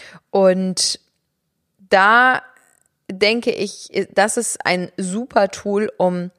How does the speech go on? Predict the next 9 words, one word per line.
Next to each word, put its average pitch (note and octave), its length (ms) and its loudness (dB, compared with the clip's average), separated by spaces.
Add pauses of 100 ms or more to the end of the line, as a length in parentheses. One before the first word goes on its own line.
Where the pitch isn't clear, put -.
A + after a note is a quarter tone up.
(680)
so F#3 200 -4
Struktur - 560 -2
reinzukriegen, C#3 840 -8
weil E3 260 2
es F#3 140 -4
bedarf G3+ 460 0
natürlich G3 520 -4
auch - 200 -8
Arbeit, G#3 680 2